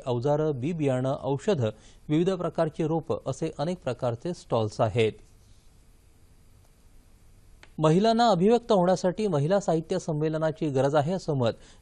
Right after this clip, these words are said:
ज्येष्ठ कवयित्री उषाताई मेहता यांनी व्यक्त केलं. त्या काल महाडमध्ये कोकण मराठी साहित्य परिषदेनं आयोजित केलेल्या पाचव्या महिला साहित्य संमेलनाच्या उद्घाटनानंतर बोलत होत्या.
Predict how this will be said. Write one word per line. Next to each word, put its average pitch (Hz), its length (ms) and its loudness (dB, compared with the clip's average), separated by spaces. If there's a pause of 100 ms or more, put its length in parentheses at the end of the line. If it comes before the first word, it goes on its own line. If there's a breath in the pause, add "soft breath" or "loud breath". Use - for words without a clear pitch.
ज्येष्ठ 160 280 -2
कवयित्री 156 720 -2
उषाताई 139 380 -2
मेहता 127 360 -2
यांनी 110 260 -2
व्यक्त 107 260 -4 (100)
केलं. 107 160 -2 (400 soft breath)
त्या 147 100 0
काल 139 220 2
महाडमध्ये 151 540 0
कोकण 160 360 -4
मराठी 160 360 -2
साहित्य 147 380 -4
परिषदेनं 135 540 -4
आयोजित 123 340 -2 (100)
केलेल्या 139 320 0 (400 loud breath)
पाचव्या 165 440 0
महिला 139 460 -2
साहित्य 147 460 -4
संमेलनाच्या 135 680 -4 (120)
उद्घाटनानंतर 135 840 -6
बोलत 117 280 -2
होत्या. 110 260 0